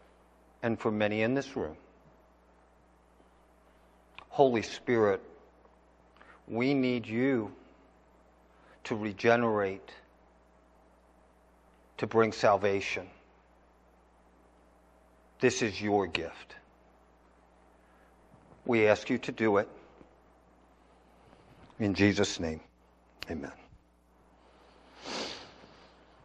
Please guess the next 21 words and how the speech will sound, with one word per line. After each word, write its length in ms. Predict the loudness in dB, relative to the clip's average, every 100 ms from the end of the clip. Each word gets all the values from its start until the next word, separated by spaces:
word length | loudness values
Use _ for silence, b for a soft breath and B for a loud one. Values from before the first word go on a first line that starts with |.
| -20 _ _ _ _ _ _ _ _ -20 -20 0
By 140 | 10 12
way 220 | 12 12
of 140 | 12
review, 500 | 8 4 2 2 2
last 320 | 4 4 4 -2
week 180 | -2
we 140 | 0 0
looked 220 | 0 0
at 160 | -4 -6
three 340 | -6 -2 -2
sharp 560 | -4 -2 2 2 0 -14
contrasts 1120 | 0 2 2 0 0 4 6 4 0 -10 -14 -2
in 260 | 0 2
the 100 | 4
verses. 600 | 6 6 6 4 -2 -2 -4
We 200 | -4 -2
talked 360 | 4 4 4
about 420 | 4 8 8 6 2
Isaac 640 | 6 6 4 2 0 2
and 180 | -2 0
Ishmael, 920 | 2 0 0 0 4 6 6 6 2